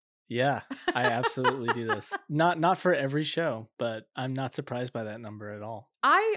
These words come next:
Speaker 2: I was. It's, it's much higher than I thought that it would be.
Speaker 1: I actually expected it to be higher,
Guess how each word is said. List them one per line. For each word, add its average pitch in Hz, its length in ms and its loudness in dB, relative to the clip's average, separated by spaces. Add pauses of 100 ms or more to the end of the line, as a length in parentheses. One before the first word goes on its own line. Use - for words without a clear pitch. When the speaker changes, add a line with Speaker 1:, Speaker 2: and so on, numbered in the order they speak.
Speaker 2:
I 320 220 4
was. 302 580 0
It's, 226 260 -4
it's 254 220 -6
much 254 320 0
higher 233 320 -2
than 202 160 -4
I 185 120 -6
thought 175 280 -10
that 165 100 -12
it - 140 -14
would - 160 -16
be. - 260 -20 (120)
Speaker 1:
I 135 140 6
actually 165 340 4
expected 131 500 -2
it 107 140 -8
to - 40 -18
be 110 120 -6
higher, 104 420 -8